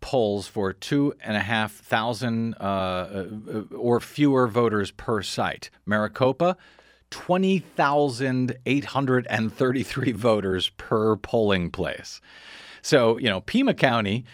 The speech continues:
had a hundred and thirty polling places. Maricopa, with four times as many voters, over a,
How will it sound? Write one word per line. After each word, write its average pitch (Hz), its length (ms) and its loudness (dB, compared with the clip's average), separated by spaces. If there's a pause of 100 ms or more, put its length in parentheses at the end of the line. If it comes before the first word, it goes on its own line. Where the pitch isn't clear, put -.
(680)
had 156 140 8
a 127 60 2
hundred 165 260 4
and 120 80 -6
thirty 233 240 4
polling 113 320 2
places. 101 500 -2
Maricopa, 147 540 0
with 123 180 2
four 247 380 2
times 226 540 0
as 151 120 0
many 156 220 0
voters, 156 480 4
over 156 320 4
a, 135 180 4